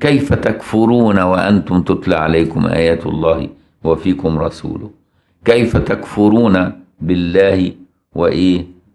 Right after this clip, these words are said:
"وكيف تكفرون بالله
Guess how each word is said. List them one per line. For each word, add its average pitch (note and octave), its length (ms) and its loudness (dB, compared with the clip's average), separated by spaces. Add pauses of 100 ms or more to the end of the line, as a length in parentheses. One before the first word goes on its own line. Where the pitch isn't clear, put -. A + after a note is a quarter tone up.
(640)
"وكيف - 1300 -4
تكفرون G2 680 0
بالله G#2 800 0